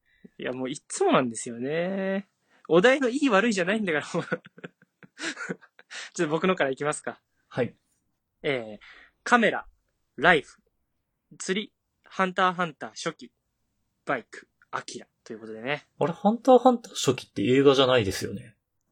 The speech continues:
Speaker 1: えーっとね、ハンターハンター、<laughs> え？映画縛りとかではないですよ、別にこれ。
Speaker 2: ゴンの使ってた釣り竿どこ行っちゃったんですか？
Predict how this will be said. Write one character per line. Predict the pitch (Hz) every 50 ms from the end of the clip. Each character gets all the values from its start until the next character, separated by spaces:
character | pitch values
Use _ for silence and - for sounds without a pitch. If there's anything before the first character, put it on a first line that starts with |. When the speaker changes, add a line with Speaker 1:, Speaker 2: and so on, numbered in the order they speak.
| _ - - - - - - - - - _ _ -
Speaker 1:
え | - 202 214 214
ー | 202
っ |
と | - 208
ね、 | 208 208 196 156 147
ハ | 139 160 220 247
ン | 269 269
タ | - 349
ー | 349 339
ハ | 320 359
ン | 370 339 285
タ | 208 - 165
ー、 | 156 147 143 139 131 123 123 117 -
<laughs> | - 151
え？ | 165 214 254 - - - - - 240 - - - - - _ _ -
映 | 202 226 233
画 | 226 233 240
縛 | 240 - 247 214 180 147
り | 135
と | - - -
か | 135 127
で | 123
は | 120
な | 131 123
い |
で | - -
す | - -
よ、 | 127 127
別 | 127 131 - -
に | 120 117 113
こ | - 127
れ。 | 135 131 - _ - - - - - - - - - _ - - _ _ _ 117
Speaker 2:
ゴ | 117 127 139 175
ン | 185
の | 143 107
使 | 101 - - 113
っ | 104
て | - - 98
た | - 98 95 90 90 92 - - - -
釣 | - - - 123 120
り | 117
竿 | 113 120 107 110
ど | 101 117 120
こ | 127 147
行 | 113 -
っ |
ち | - -
ゃ | 95
っ |
た | - 92
ん | 87
で | 87
す | - -
か？ | - -